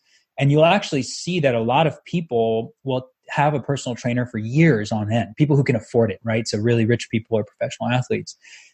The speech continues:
they love these people. They chop it up. They talk about, you know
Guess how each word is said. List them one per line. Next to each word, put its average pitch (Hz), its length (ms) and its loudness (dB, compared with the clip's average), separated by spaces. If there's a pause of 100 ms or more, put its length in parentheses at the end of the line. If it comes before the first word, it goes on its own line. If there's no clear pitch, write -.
(160)
they 156 100 4
love 156 360 4
these 127 160 -2
people. 104 420 -8
They 135 220 0
chop 147 360 2
it 131 80 -2
up. 139 300 2
They 135 80 0
talk 135 260 0
about, 131 300 4
you 135 100 2
know 123 420 4